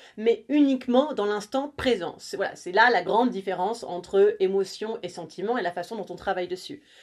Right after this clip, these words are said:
Puisque le cocktail d'hormones de l'émotion, c'est environ deux minutes, ok, d'accord ? Donc pendant que t'as ça qui arrive et qui peut revenir par vague à cause du sentiment qui entretient l'émotion, je, je, je vais plus préciser un petit peu après. Mais donc,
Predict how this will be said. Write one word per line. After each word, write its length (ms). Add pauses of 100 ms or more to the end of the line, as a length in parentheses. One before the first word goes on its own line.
(240)
Puisque 280 (260)
le 180
cocktail 380
d'hormones 460
de 80
l'émotion, 580
c'est 120
environ 320
deux 140
minutes, 380 (100)
ok, 240
d'accord ? 360 (320)
Donc 280
pendant 440
que 60
t'as 140
ça 320
qui 180
arrive 480 (280)
et 120
qui 120
peut 260
revenir 560
par 260
vague 640
à 100
cause 480
du 100
sentiment 560
qui 180
entretient 380
l'émotion, 500
je, 140
je, 120
je 180
vais 280 (300)
plus 280
préciser 500
un 60
petit 140
peu 120
après. 340 (500)
Mais 80
donc, 200